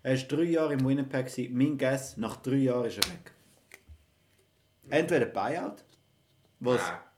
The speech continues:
Speaker 2: das wäre das nicht passiert, das ist zu viel.
Speaker 1: was scheisse wäre für L A.
Speaker 2: Oh ja.
Speaker 1: Also wär, wär wirklich übel.
Speaker 2: Das wär dann so eine
Speaker 1: Aber was,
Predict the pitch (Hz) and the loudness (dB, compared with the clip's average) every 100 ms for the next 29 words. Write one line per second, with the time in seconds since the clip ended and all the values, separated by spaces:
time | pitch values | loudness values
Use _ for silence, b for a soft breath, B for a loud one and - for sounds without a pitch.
0 | _ _ 98 95 95 87 76 73 - - | _ _ -14 -12 -12 -14 -20 -20 -20 -20
1 | - - - - - - _ _ _ _ | -20 -20 -20 -20 -20 -20 _ _ _ _
2 | 113 123 120 - - - - 107 139 - | -2 -2 -2 -10 -14 -8 -4 -2 -4 -4
3 | 139 123 127 131 117 - 101 104 135 - | -4 -2 -2 -6 -8 -8 -8 -6 -8 -10
4 | 90 85 - - - _ 135 127 120 156 | -14 -14 -14 -16 -20 _ -2 0 2 0
5 | - 117 117 107 110 156 - - - 156 | 0 2 2 2 0 -2 -2 -10 -6 -6
6 | 151 160 - 101 101 98 98 95 92 92 | -2 -2 -2 -6 -6 -10 -12 -14 -14 -6
7 | 135 123 120 113 | 0 2 2 0